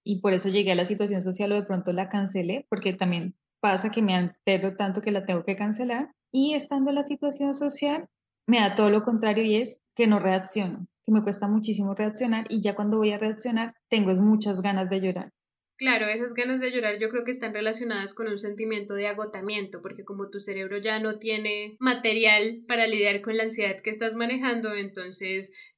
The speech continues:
Speaker 2: simplemente no, no estás muy, o sea, no respondes mucho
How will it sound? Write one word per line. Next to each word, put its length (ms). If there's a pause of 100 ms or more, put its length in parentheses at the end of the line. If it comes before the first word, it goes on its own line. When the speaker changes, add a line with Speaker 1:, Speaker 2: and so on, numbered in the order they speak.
(140)
Speaker 2:
simplemente 760
no, 500
no 120
estás 360
muy, 600
o 60
sea, 120
no 120
respondes 680
mucho 540